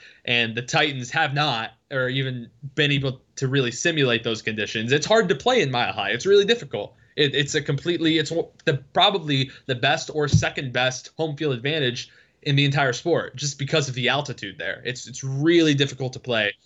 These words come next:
And I still think the Titans can pull this W out, especially because I think it's gonna take a few games for that Broncos offense that has so many weapons after this off, off season to really start to gel.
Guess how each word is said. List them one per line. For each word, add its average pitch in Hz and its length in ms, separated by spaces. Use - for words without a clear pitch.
And 127 380
I 156 240
still 214 240
think 214 180
the 165 60
Titans 151 340
can 139 140
pull 147 140
this 127 140
W 123 280
out, 123 200
especially 143 580
because 131 340
I 120 100
think 143 180
it's 147 120
gonna 139 160
take 131 340
a 131 60
few 175 260
games 135 420
for 131 140
that 120 320
Broncos 135 480
offense 123 540
that 123 140
has 120 200
so 156 180
many 143 220
weapons 127 640
after 127 300
this 120 180
off, 120 240
off 127 220
season 127 300
to 127 120
really 117 300
start 117 280
to - 60
gel. 107 440